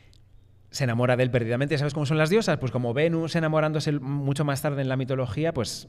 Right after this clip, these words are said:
eh, Ishtar se enamora de Gilgamesh. Una noche en la que Gilgamesh se ha bañado con los mejores aceites, se ha arreglado el pelo, fantástico, se lo ha colocado todo ahí, ese pelo largo, se ha puesto la mejor ropa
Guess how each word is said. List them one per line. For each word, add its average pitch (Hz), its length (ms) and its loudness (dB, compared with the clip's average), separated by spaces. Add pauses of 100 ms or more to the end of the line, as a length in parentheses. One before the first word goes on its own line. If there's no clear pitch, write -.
(140)
eh, 95 420 -6 (300)
Ishtar 151 460 -2
se - 120 -6
enamora 120 240 2
de 110 80 -2
Gilgamesh. 98 560 -6 (520)
Una 160 240 4
noche 165 260 2
en 120 60 0
la 117 100 0
que 113 80 -4
Gilgamesh 131 460 0
se - 160 -2
ha 135 40 2
bañado 139 480 2 (160)
con 123 160 -2
los 117 140 -2
mejores 120 340 -4
aceites, 120 580 -2
se 131 100 -4
ha - 20 0
arreglado 123 320 -2
el 107 100 -2
pelo, 117 680 -2
fantástico, 120 680 -4
se 113 80 -6
lo 120 60 -2
ha - 20 -10
colocado 127 340 -4
todo 123 200 0
ahí, 120 140 0
ese 113 160 -2
pelo 120 180 0
largo, 123 260 2
se - 80 -2
ha 117 60 -2
puesto 139 300 -4
la 123 180 -4
mejor 123 400 -2
ropa 135 480 -2